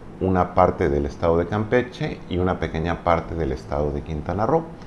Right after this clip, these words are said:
En total se busca beneficiar a veintidós municipios que están en esa zona de la frontera sur. ¿En qué consiste el beneficio? En lo personal yo lo veo bastante bueno.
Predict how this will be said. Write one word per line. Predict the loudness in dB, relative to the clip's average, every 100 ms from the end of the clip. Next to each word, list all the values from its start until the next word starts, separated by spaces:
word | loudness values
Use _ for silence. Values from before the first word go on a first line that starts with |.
| -16 -16 -16 -18 -4
En | 4 4
total | 4 6 4
se | 4 0
busca | 0 0 2
beneficiar | 2 2 0 -4 0 2 2 -2
a | 0
veintidós | 2 2 2 2 4 4 0 -4
municipios | 0 0 0 -2 0 -2 -2 -10 -18 -18 -18 -10
que | -4
están | -2 0 2
en | 2
esa | 0 0 -2
zona | 2 2 4
de | 2
la | 2
frontera | -2 -2 -4 -4 -4 -2 -4 -8 -16 -16
sur. | -4 -2 -2 -10 -14 -14 -14 -14 -14 -2
¿En | 2
qué | 4 4
consiste | 2 0 -2 0
el |
beneficio? | 2 2 2 2 0 2
En | 0
lo | 0
personal | 0 -4 -2 0 2
yo | 2
lo | 2
veo | 4 4
bastante | 2 -2 -4 -6 -6 -6 -6 -2 -2
bueno. | -2 2 2 2